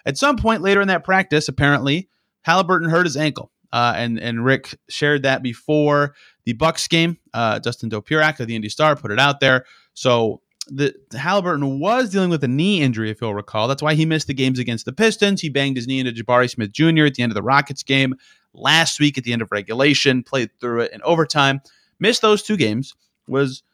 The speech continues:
scheduled and, and on track to come back. Basically, he practiced, right, on Wednesday of this week for this game, one hour from his hometown, right, of Oshkosh in Milwaukee. But then he hurts his ankle in this practice. He's unable to go,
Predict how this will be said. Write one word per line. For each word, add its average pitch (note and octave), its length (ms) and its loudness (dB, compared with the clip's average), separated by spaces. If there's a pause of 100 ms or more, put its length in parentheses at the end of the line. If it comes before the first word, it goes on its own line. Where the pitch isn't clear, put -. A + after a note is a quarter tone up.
(160)
scheduled F#3 680 0
and, A#2 140 -4
and C3 460 2
on E3+ 220 2
track B3+ 340 0
to E3+ 80 -6
come D#3+ 240 0
back. D#3+ 520 2
Basically, A#2 340 -4
he D#3+ 80 -2
practiced, B3+ 420 -2
right, B2 140 4
on A#2 160 -2
Wednesday C3+ 400 2
of B2 120 -4
this F3+ 180 -2
week C3 200 -2 (380)
for A3 180 2
this F#3+ 180 -4
game, E3 380 2 (260)
one G3 280 2
hour F#3+ 240 4
from F3 100 -4
his E3+ 120 -2
hometown, C3 520 -2
right, C3 260 0 (440)
of B2+ 120 -4
Oshkosh C3 680 0 (320)
in C#3+ 140 -2
Milwaukee. C#3 600 0 (420)
But F#3 120 -6
then G3+ 100 4
he G#3 80 6
hurts F#3 200 4
his D#3+ 140 0
ankle C#3+ 220 0
in C#3 80 -2
this C3 100 -8
practice. A2+ 380 -4
He's B2 160 -2
unable A2 300 0
to - 120 -12
go, A#2 220 0